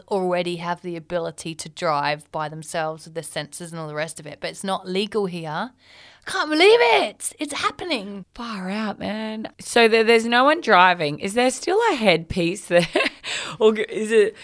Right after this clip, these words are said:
Speaker 2: you know,
Speaker 1: Yeah.
Speaker 2: like, the headpiece on the chairs? Like, they, they mustn't have any of that stuff 'cause technically it would just be empty. You'd just have clear view straight across the front.
Speaker 1: Well, I imagine it's still, it's still a normal car at this stage.
Speaker 2: Who's controlling it?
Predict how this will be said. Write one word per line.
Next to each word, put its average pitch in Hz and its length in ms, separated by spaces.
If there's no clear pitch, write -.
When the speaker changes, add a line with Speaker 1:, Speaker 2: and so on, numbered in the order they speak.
Speaker 2:
you 214 80
know, 254 100
Speaker 1:
Yeah. 262 60
Speaker 2:
like, 247 160
the 202 120
headpiece 190 580
on 196 200
the 175 140
chairs? 185 580
Like, 190 300
they, 165 240
they 170 240
mustn't 175 400
have 156 180
any 196 320
of 196 100
that 160 360
stuff - 560
'cause 151 320
technically 170 600
it - 60
would 151 120
just - 160
be - 240
empty. - 560
You'd 151 200
just 151 160
have 147 200
clear 160 320
view 147 380
straight 147 340
across 135 240
the 139 120
front. 147 300
Speaker 1:
Well, 277 140
I 269 140
imagine 277 360
it's 254 200
still, 208 440
it's 214 160
still 392 220
a 247 60
normal 185 440
car 165 580
at 165 240
this 170 160
stage. 165 640
Speaker 2:
Who's 381 280
controlling 190 600
it? - 360